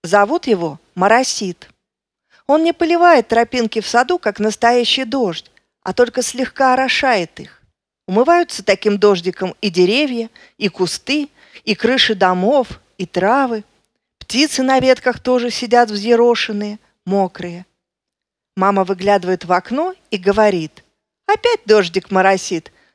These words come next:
на улицу идти не велит". Но Касенька не огорчается, улыбается.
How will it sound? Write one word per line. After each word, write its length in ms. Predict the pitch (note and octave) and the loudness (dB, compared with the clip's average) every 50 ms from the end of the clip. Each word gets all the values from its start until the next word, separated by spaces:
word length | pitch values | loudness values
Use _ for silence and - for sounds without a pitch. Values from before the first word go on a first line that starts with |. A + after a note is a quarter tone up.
| _ _ | _ _
на 180 | G3+ G#3 A#3 D4 | 0 2 4 4
улицу 500 | F4 G4 G#4 F4+ - - - A#3+ A3+ G3+ | 4 2 2 0 -2 -2 -6 -4 -4 -4
идти 380 | F#3 - - - D3 D3+ - _ _ | -6 -10 -14 -14 -14 -14 -14 _ _
не 180 | A#3+ C#4+ D#4+ | -6 -4 -2
велит". 460 | E4+ F4 E4 C4+ A#3 A#3 A3+ - - - _ _ _ _ _ _ _ _ _ _ _ _ _ _ _ _ _ _ | 0 0 0 0 -2 -6 -6 -8 -12 -20 _ _ _ _ _ _ _ _ _ _ _ _ _ _ _ _ _ _
Но 140 | F#3 F3 F3 | -2 -2 -2
Касенька 680 | - - A#3 D#4 - - - F3+ D#3+ - - - D#3+ - _ | 0 2 0 0 0 -2 -6 -8 -10 -10 -14 -16 -16 -10 _
не 100 | F#3+ F#3+ | -2 0
огорчается, 880 | F#3+ F3+ F#3+ F#3 F#3 - - - G#3 F#3+ F3+ E3+ D#3 - - - - _ _ _ _ _ _ _ _ | 0 2 0 -2 -2 -2 -4 -4 -2 -2 -2 -4 -6 -8 -14 -18 -18 _ _ _ _ _ _ _ _
улыбается. 800 | - E4 E4 D#4+ A3+ F3+ F3+ F3 E3 D#3+ D#3 - - - - G3+ | -2 0 0 0 2 2 2 2 2 0 -2 -6 -10 -18 -20 -20